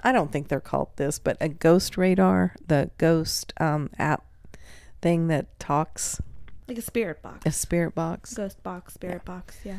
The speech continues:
Speaker 1: She was using a spirit box,
Speaker 2: Mm-hmm.
Speaker 1: and one of the current owners walked into the room, and all of a sudden the spirit box said and read the owner's name. The guy
Speaker 2: The
Speaker 1: who
Speaker 2: guy
Speaker 1: wa-
Speaker 2: that had just walked in?
Speaker 1: Mm-hmm. The guy who
Speaker 2: Oh,
Speaker 1: just
Speaker 2: boy.
Speaker 1: walked in. And it never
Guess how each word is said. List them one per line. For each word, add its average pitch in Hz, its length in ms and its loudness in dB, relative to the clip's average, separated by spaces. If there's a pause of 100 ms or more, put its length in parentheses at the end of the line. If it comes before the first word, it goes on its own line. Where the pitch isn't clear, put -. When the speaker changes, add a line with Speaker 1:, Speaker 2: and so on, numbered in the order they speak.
(120)
Speaker 1:
She - 160 0
was 170 220 0
using 190 600 2
a 147 220 0
spirit 165 500 0
box, 226 460 -2
Speaker 2:
Mm-hmm. 226 280 0 (460)
Speaker 1:
and 180 200 6
one 214 160 10
of 240 120 6
the 233 100 8
current 190 600 2
owners 220 540 2
walked 165 320 0
into 170 320 0
the 165 120 -2
room, 170 440 2 (380)
and 165 120 2
all 180 140 8
of 208 60 8
a 254 60 6
sudden 202 220 4
the 180 80 4
spirit 196 480 4
box - 400 4
said 151 500 4 (220)
and 165 240 2
read 151 380 4 (460)
the 147 180 2
owner's 143 340 2
name. - 240 -4 (580)
The 170 100 6
guy 160 240 10
Speaker 2:
The 151 60 6
Speaker 1:
who 160 60 6
Speaker 2:
guy 208 120 6
Speaker 1:
wa- - 60 6
Speaker 2:
that 208 100 4
had 196 120 -6
just 202 220 -4
walked 196 280 -2
in? 196 220 -6
Speaker 1:
Mm-hmm. 165 300 0 (680)
The 165 100 0
guy 156 180 4
who 202 280 4
Speaker 2:
Oh, 226 40 -4
Speaker 1:
just 156 260 4
Speaker 2:
boy. 143 60 2
Speaker 1:
walked 131 240 2
in. 90 180 -4
And 160 140 0
it 170 140 6
never 165 540 6